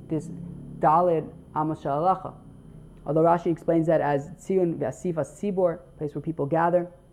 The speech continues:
But either way, uh, you know, the, you know, it's, it, I don't know. I don't know. What do you guys think?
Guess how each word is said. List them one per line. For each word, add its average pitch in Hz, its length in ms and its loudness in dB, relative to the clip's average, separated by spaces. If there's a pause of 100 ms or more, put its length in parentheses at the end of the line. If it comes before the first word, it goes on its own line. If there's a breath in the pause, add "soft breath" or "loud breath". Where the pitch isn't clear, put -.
(640 soft breath)
But 165 120 2
either 226 280 6
way, 196 500 8
uh, - 60 -6
you 160 140 4
know, 151 320 0
the, 156 140 -2
you 151 340 0
know, 151 160 -4 (120)
it's, - 220 -12
it, - 140 -12 (120)
I - 100 -2
don't 220 100 -2
know. - 140 -2 (440)
I 156 60 -4
don't 220 100 0
know. 214 240 0
What 170 120 -2
do 208 60 2
you 208 60 2
guys 151 180 2
think? 120 200 -10